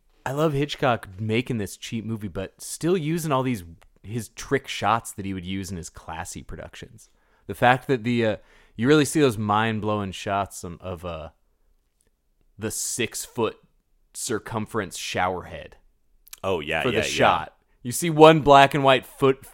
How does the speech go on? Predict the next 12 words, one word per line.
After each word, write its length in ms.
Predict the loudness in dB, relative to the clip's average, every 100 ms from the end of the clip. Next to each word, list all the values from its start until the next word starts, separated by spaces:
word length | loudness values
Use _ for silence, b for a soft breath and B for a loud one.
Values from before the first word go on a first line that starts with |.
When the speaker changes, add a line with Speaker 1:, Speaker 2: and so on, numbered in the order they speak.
| -4
Speaker 1:
picture 320 | -2 0 -2
of 80 | 0
that, 200 | 2 0
and 120 | -2
you 40 | -4
go, 280 | -4 -4 b b b b -10
"Oh, 460 | -6 -6 -8 -12 -18 _ _ _ _ _ -14
wow." 420 | -10 -10 -10 -16 _
Like, 260 | -6 -6 -8 _
how's 260 | -6 -4 -4
he, 280 | -6 -6 -10 _ _ _
what? 300 | -14 -10 -10